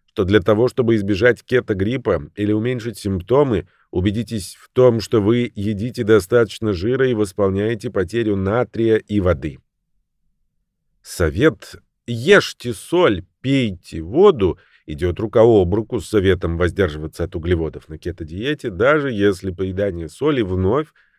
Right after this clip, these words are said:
выделяет кето-питание из ряда традиционных подходов. Лет пятьдесят нам говорят избегать потребления соли, потому что медицинское сообщество уверено в том, что оно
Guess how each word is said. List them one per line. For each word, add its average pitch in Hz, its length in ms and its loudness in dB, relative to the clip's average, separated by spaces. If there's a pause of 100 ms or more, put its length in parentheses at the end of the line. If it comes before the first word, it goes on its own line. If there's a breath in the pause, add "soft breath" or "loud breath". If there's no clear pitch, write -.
(160)
выделяет 104 640 4
кето-питание 110 720 -2
из 80 80 -6
ряда 87 300 -2
традиционных 80 680 -4
подходов. 76 400 -8 (1040)
Лет 160 300 4
пятьдесят 185 580 0
нам 104 220 0
говорят 107 400 2
избегать 110 420 -2
потребления 110 580 -4
соли, 98 400 2
потому 95 360 -2
что 117 160 -2
медицинское 113 600 -4
сообщество 139 600 -2
уверено 107 440 2
в - 60 -10
том, 175 320 0
что 101 220 2
оно 98 320 0